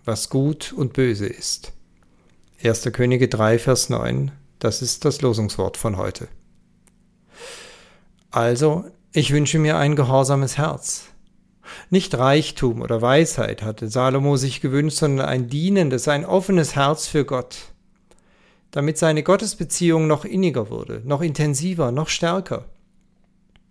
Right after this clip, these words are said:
Und das ist doch auch der Wunsch eines jeden Christen, oder? Doch näher bei Gott zu sein, ihn noch mehr kennenzulernen, seinen Willen tun zu können. Aber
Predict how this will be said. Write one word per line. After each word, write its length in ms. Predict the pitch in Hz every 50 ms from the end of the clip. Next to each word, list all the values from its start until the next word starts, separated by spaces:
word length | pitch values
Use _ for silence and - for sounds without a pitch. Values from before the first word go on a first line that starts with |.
| _ _ - - - -
Und 120 | - 170 165
das 100 | 170 156
ist 200 | 214 185 - -
doch 80 | 160
auch 200 | 190 190 156 -
der 240 | - - 165 151 135
Wunsch 240 | 151 185 208 208 -
eines 260 | 190 170 160 160 143
jeden 280 | 135 151 151 147 156 139
Christen, 480 | - - 226 220 233 - - - 120
oder? 400 | - - 131 143 156 180 208 208 202 - _ _ _ _ _ _ _ _ _ _ _ _
Doch 160 | - 160 117
näher 380 | 127 151 170 180 196 202 190 175
bei 140 | 165 160 160
Gott 260 | 160 190 214 214 214
zu 160 | - - 151
sein, 380 | 127 117 120 110 117 117 139 156
ihn 140 | 151 156
noch 120 | 156 147 120
mehr 240 | 143 151 156 156 156
kennenzulernen, 920 | 156 - 175 196 202 196 180 156 - 131 110 104 110 110 107 107 107 117
seinen 400 | 117 135 135 139 147 147 151 143
Willen 480 | 147 185 202 190 170 139 117 107 107 -
tun 280 | - - 147 143 135 120
zu 160 | - - 123
können. 360 | - - - 113 110 110 110 _ _ _ _ _ _ _ _ _ _ _ _ _ _ _ _ _ _ _ _ _ _ _ _ _ _ _ _ _ _ _ _ _ _ _ _ _ _ _ _ _ _ _ _ _ _
Aber 680 | - 127 123 131 127 127 127 127 123 127 - -